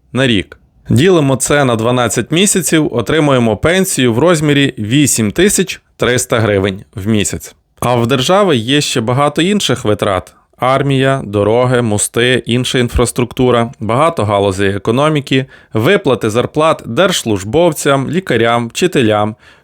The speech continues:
Тому пенсії, в принципі, не можуть бути великими. В нашій економіці недостатньо грошей. Що ж робити? Відповідь я даю на прямих ефірах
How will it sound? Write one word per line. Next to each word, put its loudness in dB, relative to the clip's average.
Тому 2
пенсії, 2
в -10
принципі, 0
не 2
можуть 0
бути 0
великими. 0
В -4
нашій -2
економіці 0
недостатньо -2
грошей. -2
Що 2
ж 2
робити? 0
Відповідь 0
я 0
даю 0
на -2
прямих 0
ефірах 0